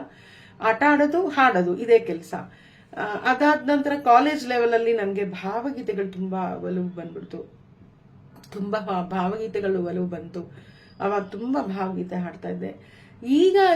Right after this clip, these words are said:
ಈ ತರ ಹಿಂಗೆ, ಅಂದ್ರೆ, ಮನೇಲಿ ದಾಸರ ಪದ ಯಾವಾಗ ಶುರು ಆಯ್ತು, ಅಮ್ಮ ದಾಸರ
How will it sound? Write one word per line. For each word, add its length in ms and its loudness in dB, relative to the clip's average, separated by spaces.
ಈ 40 2
ತರ 200 -2
ಹಿಂಗೆ, 380 4
ಅಂದ್ರೆ, 320 0
ಮನೇಲಿ 500 0
ದಾಸರ 300 2
ಪದ 260 -2
ಯಾವಾಗ 240 -2
ಶುರು 260 -2
ಆಯ್ತು, 280 -2
ಅಮ್ಮ 260 -4
ದಾಸರ 340 -4